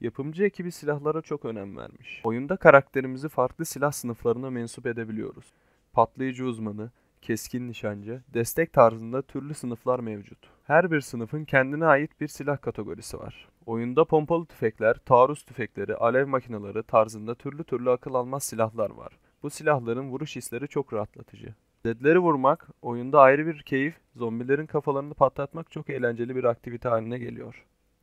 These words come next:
Oyunun haritaları genelde dar alanlardan oluşmakta.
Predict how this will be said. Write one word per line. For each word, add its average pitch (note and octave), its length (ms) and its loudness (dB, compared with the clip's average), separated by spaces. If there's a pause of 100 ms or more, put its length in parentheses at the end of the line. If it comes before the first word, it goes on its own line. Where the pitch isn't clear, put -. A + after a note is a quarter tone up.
(160)
Oyunun E3 360 -2
haritaları D#3 540 4
genelde A2+ 520 -4
dar C3 140 8
alanlardan A#2 600 2
oluşmakta. B2 640 -16